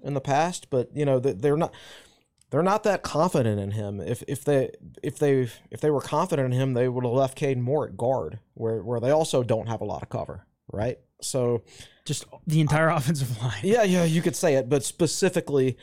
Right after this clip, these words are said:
Speaker 1: if Caden Moore gets hurt, I don't think they, to me, they didn't, they don't have much confidence in, in, uh, in Holyfield right now at this point, unless he comes on and has a big camp. So if K-, something happened to Kalen Moore, I actually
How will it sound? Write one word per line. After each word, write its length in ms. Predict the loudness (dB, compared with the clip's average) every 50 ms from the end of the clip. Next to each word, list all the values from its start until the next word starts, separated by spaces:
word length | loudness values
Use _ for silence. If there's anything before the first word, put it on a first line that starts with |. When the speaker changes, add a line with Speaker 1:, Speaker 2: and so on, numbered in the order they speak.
| -18 -20 -18 _
Speaker 1:
if 180 | -8 -8 -6 -4
Caden 320 | 0 2 2 2 2 2
Moore 300 | 0 2 2 2 2 2
gets 220 | 0 -2 -4 -4 -6
hurt, 400 | -8 -2 0 2 2 2 2 0 -4 _ _ _ _ _ _ _ _ _ _ _ _ _ _ _ _ _ _ _ 0
I 80 | 2 2
don't 180 | 2 2 2
think 240 | 0 -2 -2 -2 0
they, 300 | 0 2 2 2 0 -4 -8 _ _ _ _ -2
to 80 | 0 2
me, 180 | 4 4 4
they 140 | 6 4 4
didn't, 420 | 4 2 0 0 -6 -6 -6 -4
they 80 | -2 -2
don't 140 | -2 0 0
have 160 | 0 -2 0 0
much 240 | -2 -4 -6 -6 -6
confidence 520 | -6 -6 -6 -6 -6 -6 -6 -6 -8 -8
in, 180 | -8 -10 -10 -12 _ -12
in, 320 | -8 -6 -6 -4 -4 -6 -6
uh, 280 | -4 -4 -4 -4 -6 -8 -8
in 280 | -10 -8 -6 -6 -8 -8
Holyfield 500 | -6 -2 -2 -2 -2 -2 -4 -6 -6 -6 -4
right 220 | -6 -6 -6 -6
now 220 | -8 -8 -8 -8 -8
at 120 | -10 -10
this 120 | -12 -12
point, 320 | -12 -8 -8 -8 -8 -6 -8
unless 260 | -8 -6 -6 -6 -6
he 60 | -8
comes 240 | -6 -6 -6 -6 -6
on 140 | -6 -6 -6
and 80 | -8
has 160 | -8 -8 -8 -8
a 40 | -8
big 260 | -8 -8 -8 -8 -8
camp. 320 | -6 -6 -6 -6 -8 -8
So 160 | -8 -6 -6 -6
if 100 | -6 -6
K-, 200 | -6 -6 -6 -4
something 320 | -4 -4 -4 -2 0 0
happened 280 | 0 0 0 -2 -4 -6
to 60 | -6
Kalen 380 | -2 -2 0 0 0 -2 -2
Moore, 320 | -2 -2 0 0 0 0 -2 -6 -18 -20 -20 -16 -8 -4
I 80 | -4
actually 300 | -2 -2 -2 -2 -2 -2